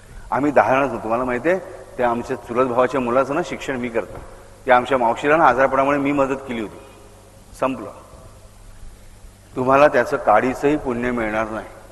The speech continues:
तुम्ही उलट गुपचूप राहिलात, मौन पाळलं, तर तुमचं ते जे केलेली गोष्ट आहे चांगली ती परमेश्वराच्या चरणी जाते आणि मग ती अनंत पटीने होऊन माझ्याकडे येते. पण जेव्हा मी अशा माणसांची, माझ्यावर उपकार, कारण माझ्यावर उपकार करणाऱ्या माणसांची किंवा माझ्याशी वाईट न वागलेल्या माणसांशी वाईट वागतो,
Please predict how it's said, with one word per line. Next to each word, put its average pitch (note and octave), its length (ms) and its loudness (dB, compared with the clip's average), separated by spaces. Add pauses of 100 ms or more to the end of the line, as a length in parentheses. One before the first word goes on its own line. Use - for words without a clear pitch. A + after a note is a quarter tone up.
(1500)
तुम्ही D3+ 160 4
उलट D3+ 300 4
गुपचूप E3 440 -2
राहिलात, C3+ 460 4
मौन D3 280 2
पाळलं, A#2+ 380 2 (400)
तर C3+ 80 -4
तुमचं C3 340 -6 (100)
ते C#3+ 120 0
जे D3 120 -4
केलेली C3 380 -2
गोष्ट A2+ 260 -4
आहे A#2+ 80 -4
चांगली A#2 300 -6
ती D3+ 80 -6
परमेश्वराच्या B2+ 600 -4
चरणी A2+ 220 -8
जाते A2 220 -4
आणि - 400 -10
मग C3+ 100 -4
ती C#3 60 -2
अनंत B2+ 280 -2
पटीने B2+ 380 -2
होऊन B2 240 -8
माझ्याकडे G#2 360 -8
येते. G2+ 200 -12 (1300)
पण D3 240 2
जेव्हा B2+ 300 0
मी E3+ 120 0
अशा C#3 220 -2
माणसांची, B2 480 -2
माझ्यावर A#2 320 -2
उपकार, C3 380 0
कारण B2+ 260 -2
माझ्यावर A2+ 320 0
उपकार C3 200 -2
करणाऱ्या A#2 220 -4
माणसांची A#2 440 -8
किंवा - 420 -4
माझ्याशी B2+ 320 0
वाईट B2 300 2
न D#3 100 -2
वागलेल्या A#2 440 2
माणसांशी G#2+ 480 -6
वाईट A#2+ 220 -4
वागतो, - 360 -4